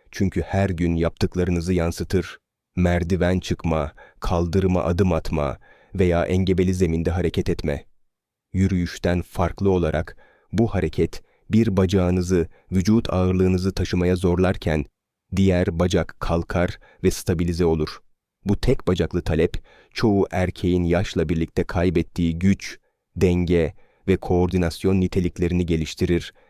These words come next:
ve birçok kişinin merdivenlerde dengesiz hissetmesinin nedenidir. Bunu yapmak için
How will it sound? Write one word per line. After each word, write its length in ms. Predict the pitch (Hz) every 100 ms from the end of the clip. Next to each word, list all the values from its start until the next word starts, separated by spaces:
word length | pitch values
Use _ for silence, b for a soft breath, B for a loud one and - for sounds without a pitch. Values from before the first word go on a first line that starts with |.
| b
ve 160 | 95 85
birçok 440 | 101 98 90 -
kişinin 380 | - - 90 92
merdivenlerde 1040 | 87 87 87 87 85 85 85 85 82 85 - b b
dengesiz 560 | 101 95 95 92 107 -
hissetmesinin 760 | - 90 - 85 - 87 92
nedenidir. 580 | 82 85 85 80 73 - _ _ _ _ _ 95
Bunu 140 | 90
yapmak 420 | 87 76 92 -
için 320 | 87 78 62